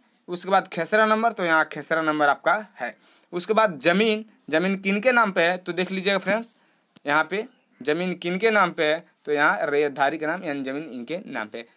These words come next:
सिंपल आपको क्या करना है, दो नंबर पे सिंपल आपको यहाँ जो दिखाई दे रहा है देखे पे सिंपल आपको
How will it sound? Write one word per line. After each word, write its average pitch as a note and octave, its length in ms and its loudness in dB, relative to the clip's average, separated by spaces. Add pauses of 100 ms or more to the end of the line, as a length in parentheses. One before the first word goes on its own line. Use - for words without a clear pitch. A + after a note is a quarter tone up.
(100)
सिंपल G3 280 0
आपको G#3+ 200 2
क्या G#3+ 180 4
करना G#3+ 260 2
है, D#3 160 2 (380)
दो D#3 180 0
नंबर G#3 160 2
पे G3 120 -2
सिंपल G3 300 0
आपको F#3+ 220 2
यहाँ F3 240 4
जो E3+ 140 -4
दिखाई E3 460 -2
दे F#3+ 140 0
रहा G#3 120 6
है D#3 120 2
देखे G3 300 2
पे F#3 200 -2
सिंपल F#3 360 -4
आपको G3 260 0